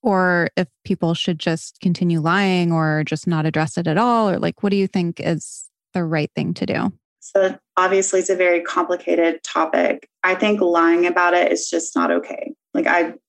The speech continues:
Speaker 2: I don't think that that should ever happen. It's definitely their prerogative to keep it private if they want to. If they don't wanna talk about it,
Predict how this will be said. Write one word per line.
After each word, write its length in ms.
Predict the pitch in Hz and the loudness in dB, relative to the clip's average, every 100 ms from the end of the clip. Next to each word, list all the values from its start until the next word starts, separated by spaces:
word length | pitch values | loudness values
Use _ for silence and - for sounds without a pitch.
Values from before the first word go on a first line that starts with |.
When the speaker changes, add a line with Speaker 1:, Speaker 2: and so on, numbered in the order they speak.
| 175 | 0
Speaker 2:
I 80 | |
don't 280 | 175 175 165 | 2 4 2
think 140 | 170 170 | 2 0
that 120 | 165 | 0
that 140 | 165 | -2
should 140 | - 165 | 0 0
ever 200 | 160 160 | 0 0
happen. 500 | 156 156 160 160 - _ - | 0 0 2 2 -2 _ -2
It's 260 | 185 - - | -2 -2 0
definitely 440 | 202 208 269 262 | 0 2 4 4
their 160 | 233 202 | 2 0
prerogative 600 | - 175 175 175 170 170 - _ _ - | 0 0 2 2 2 -2 -10 _ _ -16
to 120 | - | -14
keep 320 | - - 190 | -10 -6 -2
it 180 | 180 175 | 0 0
private 440 | - 170 170 185 - | 0 2 4 2 0
if 140 | - | 0
they 100 | 175 | 0
want 300 | 165 170 160 | 0 0 0
to. 100 | 180 | 0
If 100 | 175 | -2
they 100 | 170 | 0
don't 220 | 165 165 | 2 2
wanna 180 | 165 170 | 4 2
talk 300 | - 160 160 | 0 -4 -2
about 260 | 180 202 220 | 0 2 4
it, 240 | 233 - | 2 0